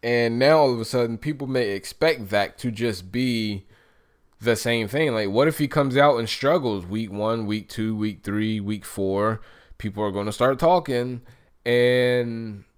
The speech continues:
you know, sometimes you just have to go through that struggle, 'cause week five could be the week that he gets back on track. You never know.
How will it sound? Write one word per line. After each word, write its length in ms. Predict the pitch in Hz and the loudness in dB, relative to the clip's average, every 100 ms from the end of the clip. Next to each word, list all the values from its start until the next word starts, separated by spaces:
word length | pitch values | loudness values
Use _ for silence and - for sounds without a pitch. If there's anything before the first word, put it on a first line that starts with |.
| - | -8
you 140 | 123 | -4
know, 280 | 127 135 131 | 0 0 0
sometimes 600 | - 170 170 170 156 120 | -2 -2 0 0 0 -2
you 60 | 127 | -4
just 180 | 135 139 | -4 -2
have 180 | 131 127 | -4 -4
to 80 | |
go 200 | 95 110 | -4 -4
through 160 | 143 139 | -2 -4
that 160 | 123 104 | -4 -6
struggle, 420 | 135 160 113 85 | -6 -6 -6 -8
'cause 220 | 120 107 | -6 -2
week 180 | 135 - | -2 -2
five 360 | - 151 151 | 2 4 4
could 200 | - 151 | 0 -2
be 100 | 135 | 0
the 120 | 147 135 | -2 -2
week 260 | 143 143 | -2 -2
that 140 | 120 117 | -2 -2
he 120 | 123 | -2
gets 300 | 127 131 - | -4 -6 -6
back 300 | - 110 123 | -2 -2 -2
on 140 | 127 | -6
track. 380 | 110 143 160 - | -4 -4 -4 -8
You 180 | 90 110 | -10 -6
never 300 | 139 131 107 | -4 -4 -4
know. 380 | 110 151 71 | -6 -6 -8